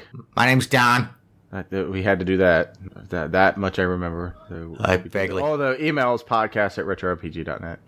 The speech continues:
Speaker 1: That's right. Or retro R P G at gmail dot com if you wanna
Speaker 2: Is
Speaker 1: get a
Speaker 2: it,
Speaker 1: hold of
Speaker 2: is
Speaker 1: me.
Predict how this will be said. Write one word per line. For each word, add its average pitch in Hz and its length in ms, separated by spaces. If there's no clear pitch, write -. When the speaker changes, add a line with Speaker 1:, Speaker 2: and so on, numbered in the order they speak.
Speaker 1:
That's - 220
right. 110 220
Or 143 260
retro 127 320
R 113 100
P 110 160
G 104 340
at 92 220
gmail 92 240
dot 87 160
com 92 380
if - 140
you 90 80
wanna 85 180
Speaker 2:
Is 82 40
Speaker 1:
get 87 100
a - 40
Speaker 2:
it, - 20
Speaker 1:
hold 90 160
of 82 40
Speaker 2:
is 85 40
Speaker 1:
me. 90 240